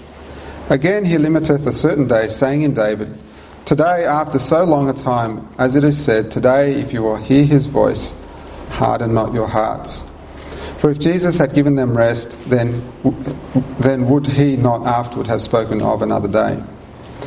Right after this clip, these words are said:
There remaineth therefore a rest to the people of God. For he that is entered into his rest, he also hath ceased from his own works, as God did from his.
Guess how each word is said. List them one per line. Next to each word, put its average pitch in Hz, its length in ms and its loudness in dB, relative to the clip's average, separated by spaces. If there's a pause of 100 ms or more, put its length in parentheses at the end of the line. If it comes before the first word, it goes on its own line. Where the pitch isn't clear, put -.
(220)
There 147 100 4
remaineth 180 440 0
therefore 151 460 0
a 120 140 0
rest 120 540 -2 (120)
to 127 100 0
the 110 80 0
people 113 320 0
of 104 120 -4
God. 110 280 -2 (1500)
For 131 160 2
he 147 140 2
that 151 160 2
is 127 120 -2
entered 139 280 2
into 131 260 0
his 143 260 0
rest, 104 480 -2 (840)
he 139 340 2
also 131 400 0
hath 107 200 -4
ceased 113 340 -2
from 113 160 0
his 107 120 0
own 117 320 0
works, - 480 -4
as 117 220 0
God 110 260 0
did 104 140 -4
from 104 200 -6
his. 107 380 0